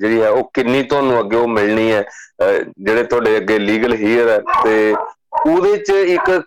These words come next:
ਸੀਲਿੰਗ ਵਾਲੀ ਜਿਹੜੀ ਗੱਲ ਆ ਉਹ ਸੀਗੀ, ਕਿਉਂਕਿ ਜਦੋਂ ਸਾਡੇ ਵੀ ਇਹ ਸੀਲਿੰਗ ਵਾਲਾ ਜਿਹੜਾ ਹੈਗਾ ਉਹ ਅਪਣਾਇਆ ਗਿਆ, ਅਹ, ਖਾਸ ਕਰਕੇ ਜੇ ਆਪਾਂ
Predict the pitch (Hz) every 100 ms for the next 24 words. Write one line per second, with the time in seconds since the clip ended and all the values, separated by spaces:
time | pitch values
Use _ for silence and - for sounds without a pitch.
0 | 151 139 - 143 147 170 165 160 160 156
1 | 170 151 139 139 131 147 160 151 170 131
2 | 131 143 147 160 165 143 127 - 156 170
3 | 330 - - - 147 147 147 147 151 151
4 | 147 147 147 147 143 143 147 120 - 123
5 | 127 123 120 113 113 _ _ - 107 107
6 | 110 131 123 143 123 131 131 127 - 127